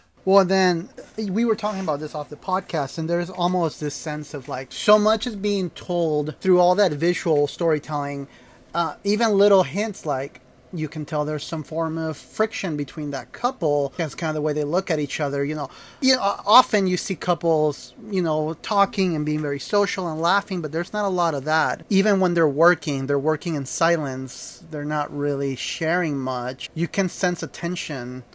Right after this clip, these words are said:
between them too at all times. And that's, you, you're never told, like, "Oh, they're having marital issues." You're never told any of that. You just you just feel this sense of somberness and dread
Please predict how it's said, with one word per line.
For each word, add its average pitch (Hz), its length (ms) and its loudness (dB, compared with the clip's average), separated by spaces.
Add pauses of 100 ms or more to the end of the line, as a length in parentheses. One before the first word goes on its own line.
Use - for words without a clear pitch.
(420)
between 147 440 -4
them 131 400 -8
too 165 460 0 (200)
at 143 160 -4
all 135 220 -2
times. 147 600 -2 (460)
And 180 180 2
that's, - 420 4 (600)
you, 185 140 0
you're 185 180 8
never 214 380 8
told, 196 320 0
like, 147 240 0 (120)
"Oh, 180 360 6
they're 147 180 0
having 151 260 -2
marital 185 380 2
issues." 135 240 -2
You're 160 140 -2
never 175 300 2
told 180 300 0
any 190 180 -2
of 135 40 -2
that. 131 160 0
You 147 100 -4
just 165 300 -4 (420)
you 160 80 -2
just - 420 -4
feel 185 320 4
this 151 160 0
sense 147 320 -6
of 135 220 -4
somberness 143 880 -4
and 135 160 -8
dread 135 640 0